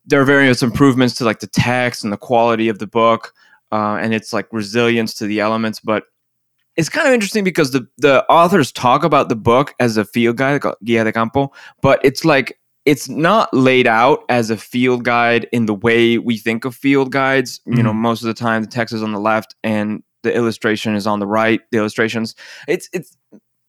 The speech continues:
Speaker 1: kind of like that, but it's, it's really, it's not, it's not in that, like, strictly plate-based format. I think what they mean when they're referring to it as a field guide is it's designed to be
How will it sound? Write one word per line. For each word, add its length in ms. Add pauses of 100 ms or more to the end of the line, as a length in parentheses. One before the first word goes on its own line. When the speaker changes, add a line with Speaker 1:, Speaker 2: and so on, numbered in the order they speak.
(140)
Speaker 1:
kind 380
of 100
like 220
that, 160
but 120
it's, 280
it's 160
really, 420
it's 160
not, 360
it's 120
not 320
in 120
that, 160
like, 180
strictly 440
plate-based 1200
format. 600 (400)
I 80
think 340
what 160
they 100
mean 560 (100)
when 180
they're 100
referring 360
to 100
it 40
as 100
a 40
field 220
guide 140
is 100
it's 140
designed 640 (120)
to 120
be 400